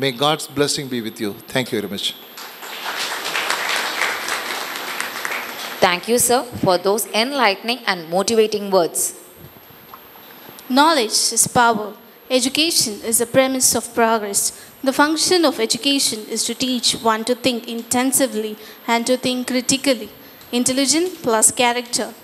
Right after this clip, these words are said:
Speaker 3: that is the goal of true education. Martin Luther King.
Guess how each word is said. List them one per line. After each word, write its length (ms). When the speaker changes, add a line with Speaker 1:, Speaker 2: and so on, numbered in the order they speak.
Speaker 3:
that 140
is 140
the 60
goal 380
of 160
true 200
education. 600
Martin 460
Luther 240
King. 320